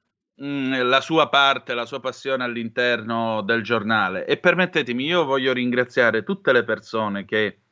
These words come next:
a vario titolo hanno collaborato a questo giornale cartaceo, quelli, per esempio, Luca Manzoni, il nostro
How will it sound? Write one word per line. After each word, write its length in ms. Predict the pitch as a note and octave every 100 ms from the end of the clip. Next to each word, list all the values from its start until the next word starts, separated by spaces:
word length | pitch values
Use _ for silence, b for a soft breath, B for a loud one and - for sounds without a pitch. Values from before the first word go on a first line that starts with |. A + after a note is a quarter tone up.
| b b b b b b _
a 120 | B2
vario 360 | C3+ D#3+ D#3+
titolo 420 | D#3+ F3+ B2+ C#3 C3
hanno 240 | B2+ B2
collaborato 640 | B2 B2+ A#2+ B2 C3+ C3+
a 40 | A#2+
questo 360 | B2+ A2+ A#2+
giornale 920 | G#2+ A2 G#2 B2 B2 A#2 A2 A2 G#2+ G2+
cartaceo, 760 | A2+ G#2+ - D3+ A#2+ - G2
quelli, 540 | - C3+ B2+ A#2+ A2 G2+
per 160 | B2
esempio, 420 | A#2+ C#3 B2 A2
Luca 300 | G#2+ C3+ B2+
Manzoni, 640 | B2 B2 A#2 C#3 D3 A#2+ A2
il 120 | G#2
nostro 680 | A2+ A#2+ - A2+ G#2+ F#2+